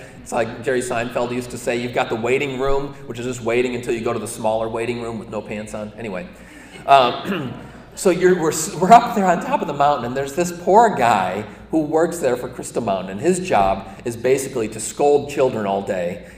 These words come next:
and just to tell every-, remind everybody of all the rules over and over and over again. And I'm really feeling for this guy, and I'm chatting with him a little bit. Like, "Man, this is, I, I gotta hand it to you. This is, this is a tough job. You gotta do this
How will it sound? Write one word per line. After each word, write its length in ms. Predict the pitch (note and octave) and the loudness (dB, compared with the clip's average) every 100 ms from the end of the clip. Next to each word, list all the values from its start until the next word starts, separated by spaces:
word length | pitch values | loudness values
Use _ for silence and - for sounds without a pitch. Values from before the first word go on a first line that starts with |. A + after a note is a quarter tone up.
| - | -6
and 120 | A#2+ | -4
just 180 | C#3 - | -4 -6
to 60 | |
tell 300 | A2+ D3+ C#3+ | -2 2 4
every-, 160 | C#3+ C3+ | 4 2
remind 460 | B2 A#2+ D3 F#3 | 0 2 2 2
everybody 420 | D#3 C#3 B2 A#2+ A2+ | 0 0 2 2 2
of 100 | G#2 | 2
all 300 | A#2+ D#3+ E3+ | 6 6 6
the 80 | |
rules 600 | C3 A#2 G#2+ E2+ F2 - - | 2 -2 -4 -6 -10 -16 -8
over 540 | A#2 D3 E3+ E3 D#3 | 0 2 2 0 -2
and 160 | C#3 G#2+ | -4 -2
over 300 | A2 B2 A#2+ | -2 -2 -4
and 80 | G#2+ | -4
over 180 | G#2 A2 | -4 -6
again. 300 | G2 F#2 F2+ | -6 -8 -8
And 80 | |
I'm 160 | A#2 D#3 | -6 -6
really 200 | C3 G#2+ | -4 -4
feeling 380 | - G#2 G2+ F#2 | -6 -4 -4 -4
for 120 | F#2 | -10
this 180 | F2 - | -14 -10
guy, 200 | F2+ F2+ | -4 -4
and 80 | G#2 | -4
I'm 120 | - | -6
chatting 320 | - G2 F#2 | -4 -4 -6
with 80 | - | -12
him 100 | F#2+ | -14
a 60 | |
little 180 | F2+ F2+ | -14 -14
bit. 260 | F2 F2+ F#2 - - - | -12 -12 -14 -16 -20 -20
Like, 140 | G#2+ | -16
"Man, 220 | A#2 A#2+ B2+ | -8 -8 -6
this 180 | F#3+ | -6
is, 120 | - - - - - - | -8 -12 -18 -20 -20 -12
I, 120 | - | -6
I 260 | A#3+ G#3 C#3+ | -6 -6 -6
gotta 160 | C4 F#3+ | -4 -4
hand 180 | - | -6
it 100 | A2 | -8
to 40 | A2 | -6
you. 80 | A#2 | -4
This 160 | F3 | -4
is, 220 | B2 A#2 | -6 -8
this 180 | B2 A3+ | -8 -8
is 80 | D#3+ | -6
a 80 | G#2 | -8
tough 480 | - A3 G#3+ - - | -4 -2 -2 -4 -6
job. 320 | A3+ G3+ - | -4 -2 -4
You 60 | |
gotta 180 | - B2+ | -6 -6
do 140 | B2+ C3 | -4 -4
this 200 | A2 | -4